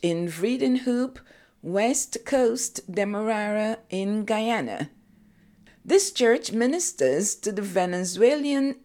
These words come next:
immigrants within the community.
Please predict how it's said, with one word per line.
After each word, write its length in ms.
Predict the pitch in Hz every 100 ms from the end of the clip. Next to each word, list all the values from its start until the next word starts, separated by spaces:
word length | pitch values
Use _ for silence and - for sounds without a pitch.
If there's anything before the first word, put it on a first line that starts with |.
| _
immigrants 720 | 226 247 170 147 131 170 - - _ _ _ -
within 640 | 214 302 - 214 147 165
the 80 | 190
community. 960 | 196 220 185 180 180 180 180 156 151